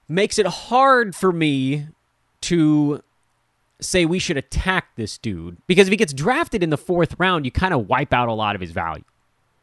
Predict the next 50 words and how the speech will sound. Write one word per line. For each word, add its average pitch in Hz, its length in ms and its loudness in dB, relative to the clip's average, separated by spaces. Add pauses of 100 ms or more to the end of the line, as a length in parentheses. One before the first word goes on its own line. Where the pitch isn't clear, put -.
(720)
And 151 80 -8
so 185 80 -4
then 247 160 0
you 277 60 0
start 226 220 2
looking 196 240 2
at 160 100 -2
the 139 80 0
guys 131 260 2
you 127 100 -2
have 113 140 -2
in 123 60 -10
your 117 80 -6
bucket 107 300 -6
so 110 180 -4
far. 139 240 4
Would 92 100 -2
I 101 40 -2
rather 117 220 0
have 107 120 -4
J 131 200 -2
V 131 280 -2
or 127 80 -2
Halliburton? 107 540 -4 (100)
J 107 180 -4
V. 104 280 -2 (140)
Would 104 120 -6
I - 20 -4
rather 117 220 -2
have 110 140 -2
the 104 80 -8
Melo 120 240 -2
Ball 123 420 4
or 117 80 0
Halliburton? 82 560 -4 (100)
It'd 92 140 -18
be 107 80 -6
Ball. 104 440 2 (300)
Shai 143 600 -2 (160)
or 120 140 -4
Halliburton? 90 640 -4
That 123 120 -6
one's 214 140 -2
pretty 208 180 0
close, 147 320 2
but 131 140 -2
I'd 117 100 -2
probably 139 240 2
go 117 120 -2
Shai 92 580 -6